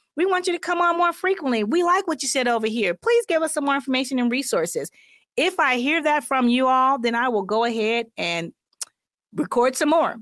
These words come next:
But until then, you can catch this podcast every first Monday of the month.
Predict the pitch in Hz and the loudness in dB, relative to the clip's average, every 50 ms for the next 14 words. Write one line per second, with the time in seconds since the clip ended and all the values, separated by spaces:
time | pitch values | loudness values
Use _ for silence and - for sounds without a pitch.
0 | - _ - 185 220 226 226 220 220 220 330 359 381 370 311 269 226 208 196 190 | -12 _ -2 0 2 2 2 0 0 0 2 2 2 2 2 2 2 2 0 0
1 | 190 - - - 165 175 175 180 240 311 - 247 214 196 190 - 240 233 262 - | -2 -4 -8 -10 -8 -6 -2 -2 0 0 0 0 -2 -2 -2 -2 -4 -4 -2 -2
2 | - 214 214 208 - 240 220 226 240 240 - 247 240 226 226 - _ - - 233 | -4 -4 -4 -2 0 0 0 0 0 -2 -2 -2 -2 -2 -4 -6 _ -2 0 0
3 | 302 294 233 208 202 190 190 - - 226 233 277 254 - 202 190 190 190 208 226 | 0 0 -2 -2 -4 -4 -4 -2 -2 0 0 0 -2 -2 -4 -2 -2 0 0 0
4 | 220 226 214 214 - - - 180 190 190 185 180 185 180 175 156 151 151 180 | 0 0 0 -2 -4 -4 -2 -2 -2 -2 -2 -4 -4 -2 -2 -4 -4 -6 -10